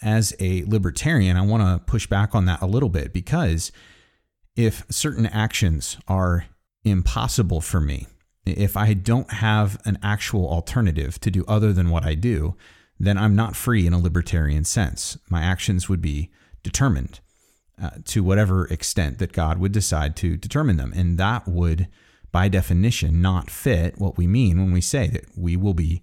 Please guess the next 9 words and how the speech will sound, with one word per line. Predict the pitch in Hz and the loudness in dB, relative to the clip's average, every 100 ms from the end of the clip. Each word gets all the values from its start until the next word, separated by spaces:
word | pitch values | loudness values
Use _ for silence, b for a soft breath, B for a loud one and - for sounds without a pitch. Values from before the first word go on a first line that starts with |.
| _ | _
free | - - 143 64 85 - b b b b _ | -10 -6 -4 -2 -4 -6 b b b b _
in | 80 73 | -2 0
heaven. | 76 107 62 50 - B B _ _ _ | 0 -2 -2 -8 -14 B B _ _ _
A-, | 107 | 0
and | 104 110 107 | 4 4 4
they | 98 95 107 | 2 0 2
use | 107 113 117 107 | 2 2 2 2
an | 107 | 2
example | 92 87 92 107 - 76 73 | 2 2 2 2 0 -2 -4